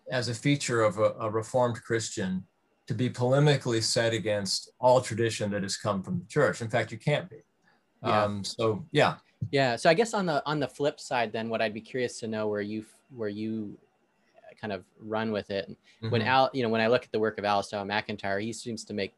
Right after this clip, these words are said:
Speaker 2: the argument that, that the tradition of which we all should, um,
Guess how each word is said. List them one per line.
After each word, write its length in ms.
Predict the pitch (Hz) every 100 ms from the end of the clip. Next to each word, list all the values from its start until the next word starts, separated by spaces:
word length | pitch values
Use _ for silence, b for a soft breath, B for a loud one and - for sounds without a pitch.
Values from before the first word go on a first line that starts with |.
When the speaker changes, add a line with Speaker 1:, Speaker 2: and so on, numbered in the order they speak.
| -
Speaker 2:
the 160 | 90
argument 440 | 101 101 104 95 -
that, 140 | - - _ b b -
that 140 | 107
the 60 | -
tradition 520 | - 104 110 107 110
of 120 | 98
which 320 | 101 95 - -
we 160 | 110
all 160 | 98 95
should, 300 | - 101 92 _ -
um, 300 | 95 90